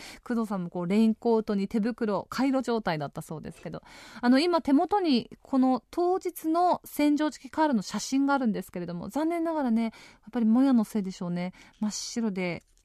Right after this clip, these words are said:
よく景色が映ってないんですが、同じ場所から見た天気のいい日の写真が手元にあって、もう一枚これ見比べてみますと、すごく美しいですね。これが本来のこの千畳敷カールの姿なんでしょうね。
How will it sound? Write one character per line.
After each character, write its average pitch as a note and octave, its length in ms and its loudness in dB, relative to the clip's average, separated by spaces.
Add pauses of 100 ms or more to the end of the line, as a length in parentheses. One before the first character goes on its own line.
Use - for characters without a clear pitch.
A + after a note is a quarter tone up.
(160)
よ A#3 140 0
く F#3 140 -8
景 A#3 120 -4
色 - 220 -6
が F3 80 -4
映 E3+ 60 -4
っ - 20 -4 (160)
て G#3 80 -4
な F#3+ 140 0
い - 20 -2
ん E3 60 -4
で E3 40 -6
す F#3 120 -8
が、 E3+ 80 -6 (260)
同 C4+ 120 4
じ E4+ 40 4 (320)
場 G4+ 100 6
所 G4+ 160 0
か G4 120 4
ら F#4 100 2
見 F#4 140 -4
た B3 80 -4
天 - 180 -6 (200)
気 E4+ 100 -4
の E4 120 -2
い - 40 -10
い D4 40 -8 (180)
日 - 120 -6
の G4 140 0
写 - 160 -6
真 A3+ 400 4
が G3+ 300 0
手 A3 100 0
元 F#3+ 240 0
に D#3+ 140 -2
あ D#3 40 -2
っ D#3+ 60 -8
て、 D3+ 240 -8
も E3 160 0
う G3+ 40 6
一 - 140 -6
枚 E3+ 160 -4 (280)
こ A3+ 100 -4
れ B3 60 2
見 G#3+ 100 2
比 - 60 -4 (220)
べ B3+ 120 0
て B3 100 -2
み A#3 100 2
ま A3 140 2
す - 80 -8
と、 E3 100 -6 (280)
す - 340 -6
ご G#3 140 2
く A#3 200 -2
美 - 280 -6
し - 160 -4
い E3+ 40 -6
で E3+ 100 -4
す - 120 -12
ね。 F#3+ 540 2
こ - 120 -18
れ - 100 -12
が G#3+ 120 -2
本 D4+ 300 2
来 D4 160 4
の D#4+ 240 4
こ B3+ 100 -2
の A3+ 100 4
千 A#3+ 220 2
畳 A#3 180 -2
敷 - 120 -18
カ C4 140 0
ー - 20 2
ル A#3 60 4
の G3+ 60 2
姿 C4 360 2
な G#3 120 4
ん G3 40 2
で F#3 80 0
し - 80 -6
ょ F3+ 80 0
う - 20 0
ね。 G#3 320 2